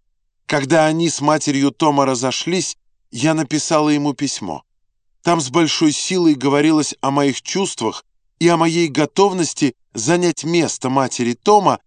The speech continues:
если это возможно. Но я так и не отправила это письмо,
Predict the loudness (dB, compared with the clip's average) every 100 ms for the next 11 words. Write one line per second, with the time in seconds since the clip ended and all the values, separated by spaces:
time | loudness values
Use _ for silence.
0 | _ -4 -2 -2 0 -2 -2 -4 -2 -2
1 | -2 -4 -8 -8 -12 -16 _ _ _ _
2 | _ _ _ _ -2 0 2 0 0 -2
3 | -2 0 -2 -2 -2 0 0 -2 -4 -6
4 | -8 -8 0 0